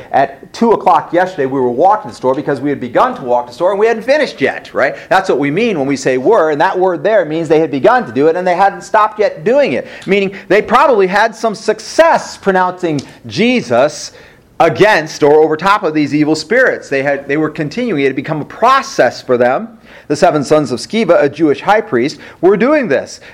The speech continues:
The evil spirit answered them, "Jesus I know,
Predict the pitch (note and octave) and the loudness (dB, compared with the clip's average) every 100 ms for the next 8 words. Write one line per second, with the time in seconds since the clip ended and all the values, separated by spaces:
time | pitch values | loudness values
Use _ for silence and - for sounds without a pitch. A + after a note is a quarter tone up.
0 | - E3+ A3+ A3 F#3+ - A3 G3+ D#3+ - | 0 2 2 2 0 -2 2 2 2 0
1 | G3+ C4 - A#2+ A#2 C3 D#3+ - - C#3 | 0 0 -2 0 2 0 -6 -18 -4 0
2 | D4 C4+ A#3 A3 G3 G3 D4+ B3 B3+ C4+ | 2 2 2 4 4 4 4 4 2 -2